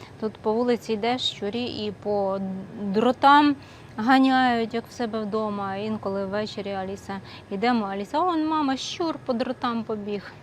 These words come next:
І по, м, трубах у нас, е, на балконі стоїть, е, пральна машина, і до неї, відповідно, стоїть, е, м, е, ну, підведена труба подачі води і, м,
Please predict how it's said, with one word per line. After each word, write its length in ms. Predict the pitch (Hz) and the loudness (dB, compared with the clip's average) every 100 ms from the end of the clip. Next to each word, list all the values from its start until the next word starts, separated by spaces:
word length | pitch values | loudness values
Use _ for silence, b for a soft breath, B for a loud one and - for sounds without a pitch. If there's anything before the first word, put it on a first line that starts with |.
| - B B B B | -20 B B B B
І 320 | - 247 247 240 - | -4 0 0 -2 -2
по, 520 | 220 226 214 208 208 208 | 0 2 2 4 2 0
м, 220 | 208 220 - - - - - 196 - - 196 190 | -4 -8 -16 -20 -16 -12 -12 -12 -10 -10 -10 -8
трубах 380 | 240 269 294 285 - | -2 2 2 0 -2
у 40 | 226 | -4
нас, 440 | 208 208 - - | -4 -6 -10 -12
е, 360 | 185 185 185 190 | -10 -10 -8 -4
на 100 | 208 | 0
балконі 440 | 233 233 214 196 | 0 0 -2 -4
стоїть, 800 | - 220 202 202 196 202 - - | -8 -8 -6 -4 -4 -6 -8 -10
е, 240 | 196 190 190 | -6 -4 -4
пральна 280 | - 208 202 | -2 -2 -2
машина, 600 | 208 208 302 370 339 254 220 | -8 -6 -6 -4 -2 -2 -4
і 180 | 226 226 | -6 -6
до 120 | 202 | -6
неї, 320 | 202 214 196 | -8 -8 -8
відповідно, 640 | 196 - 214 220 196 196 190 B B - | -8 -10 -8 -6 -4 -6 -10 B B -16
стоїть, 840 | - - 220 208 202 196 190 - | -16 -4 -2 -2 -4 -6 -10 -8
е, 260 | 214 208 196 | -4 -4 -6
м, 80 | 185 | -8
е, 800 | 190 - - - - - - - - - - | -12 -14 -16 -16 -18 -18 -18 -16 -16 -16 -12
ну, 180 | - 226 | -4 -4
підведена 600 | 190 233 226 208 202 196 - | 0 2 4 4 2 -4 -2
труба 440 | 247 226 196 180 185 B B - | 2 4 4 2 -2 B B -2
подачі 460 | 226 202 226 - 339 | 0 2 2 0 -4
води 420 | 311 294 285 277 | -2 0 2 0
і, 380 | 226 208 202 202 | 0 -4 -4 -4
м, 300 | 185 190 | -6 -8